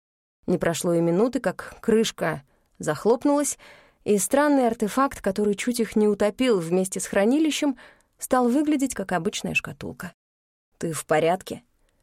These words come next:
Матео тяжело приподнялся на локтях, переводя тревожный взгляд с сундучка на Этайн. «Не уверена».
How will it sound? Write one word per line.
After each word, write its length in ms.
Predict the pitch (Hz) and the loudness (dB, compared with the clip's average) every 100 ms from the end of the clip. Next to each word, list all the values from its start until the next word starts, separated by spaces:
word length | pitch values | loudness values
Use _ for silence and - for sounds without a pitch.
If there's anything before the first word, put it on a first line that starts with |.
| - | -4
Матео 420 | 208 196 277 254 | -2 2 2 2
тяжело 400 | 240 208 196 220 | 0 -2 0 0
приподнялся 640 | 226 196 175 190 196 190 190 | 0 -2 0 2 0 0 0
на 100 | 175 | 0
локтях, 480 | 180 - 240 240 | -2 0 0 0
переводя 460 | - 180 165 170 190 | -2 -2 -2 0 -2
тревожный 480 | 180 175 180 185 170 | -2 -2 0 0 -2
взгляд 420 | 156 180 190 - _ _ | 0 -2 -2 -6 _ _
с 260 | - - - | -6 -2 -2
сундучка 580 | 180 165 170 - 180 175 | -2 -4 -4 -2 0 0
на 200 | 175 165 | 0 -2
Этайн. 400 | - 143 - 143 _ _ _ _ _ _ _ _ _ _ - | -2 -4 -4 -10 _ _ _ _ _ _ _ _ _ _ -6
«Не 220 | 247 240 | 0 2
уверена». 680 | 240 208 208 202 196 208 | 2 2 0 0 -2 -6